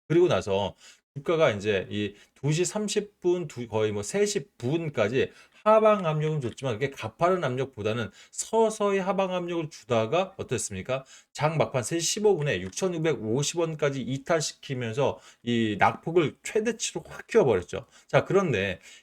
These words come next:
여기 낙폭을 최대치로 키우는 이 세 시 이십, 십 분 요 물량, 십오 분에 강력한 매수 물량이 터져버렸습니다. 자, 그럼 보통 우리가 이렇-, 어, 우리가 하루 저-, 하루 전체 거래량 중에서 거의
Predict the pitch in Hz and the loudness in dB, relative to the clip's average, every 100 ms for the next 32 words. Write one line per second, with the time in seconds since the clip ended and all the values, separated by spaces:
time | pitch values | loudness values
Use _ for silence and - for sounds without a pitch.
0 | - 160 170 147 - 175 185 185 202 196 | 2 4 6 4 2 2 2 2 -2 -2
1 | 196 185 - 190 180 180 120 127 127 - | -2 -4 -2 0 0 -2 -2 -4 -4 -2
2 | 202 196 190 208 202 - 135 156 156 160 | 2 4 2 0 -4 -4 -2 0 -2 -6
3 | - 127 - - - 147 113 156 117 107 | -8 -6 -6 -2 0 2 2 2 2 0
4 | 92 - 175 185 120 131 101 - - - | 0 -2 0 2 2 0 0 -2 -18 -20
5 | - 135 160 196 - 196 185 156 101 113 | -4 0 2 0 0 2 2 2 2 4
6 | 135 - 196 185 170 143 139 - 160 131 | 4 0 -2 0 2 0 -4 -8 -4 -2
7 | 92 85 - 92 90 _ 123 107 123 143 | -2 -4 -12 -14 -16 _ -6 -2 0 0
8 | 113 - 113 117 - - - - 143 165 | -2 0 2 2 -4 -14 -20 -4 2 4
9 | 127 117 135 - 110 107 110 135 131 - | 4 4 0 -2 0 0 0 2 2 2
10 | 226 233 202 185 156 - - 214 208 101 | 2 2 2 0 -2 -4 0 0 0 -6
11 | - 160 104 104 113 98 92 90 117 92 | -4 -4 0 0 0 -2 -6 -2 -2 0
12 | 113 127 | 2 2